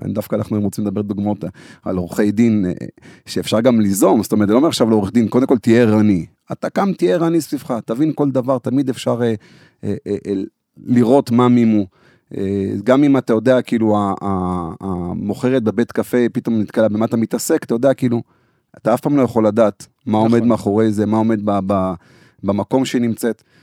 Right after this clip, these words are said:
Speaker 1: אה, וגם לייצר דברים, לחשוב. בשביל זה כמובן, אתה יודע, צריכים גם אנשי מקצוע שידעו לכוון אותך ללכת לזה. לצורך העניין, אני אקח דוגמה, עורך דין שמתעסק, אה, בדיני עבודה,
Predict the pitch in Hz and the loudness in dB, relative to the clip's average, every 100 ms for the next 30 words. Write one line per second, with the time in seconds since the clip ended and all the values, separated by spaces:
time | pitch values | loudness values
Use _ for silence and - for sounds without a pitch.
0 | _ _ 104 98 98 98 95 98 90 98 | _ _ -4 -2 0 0 0 -2 -4 -4
1 | 117 131 170 180 - 233 247 254 190 131 | 0 0 2 0 0 0 0 0 0 0
2 | 95 95 - - - 107 80 - - 87 | 0 -2 -6 -2 0 0 -2 -14 -14 -10
3 | 92 120 143 135 131 120 123 110 131 131 | -4 -2 2 2 2 2 0 0 0 0
4 | 107 120 120 110 - 123 - 98 117 117 | 0 0 0 -2 -2 -2 -2 -2 0 0
5 | - 92 113 135 104 90 - 113 120 101 | -2 -2 2 2 0 -4 -4 0 2 0
6 | - - - 98 101 110 107 110 113 95 | -4 -20 -12 -4 0 0 0 -2 -2 -2
7 | 82 - 117 117 113 110 120 127 120 95 | -4 -4 -2 0 2 2 2 2 0 -2
8 | 101 110 - 101 104 113 104 92 - 117 | -4 -4 -6 -6 -2 0 0 -2 -4 -6
9 | 104 104 131 - 110 98 - 98 110 - | -6 -4 -4 -2 -4 -4 -4 -6 -6 -4
10 | 107 98 95 104 104 104 98 101 92 104 | -4 -4 -4 -2 0 0 -2 -4 -4 -4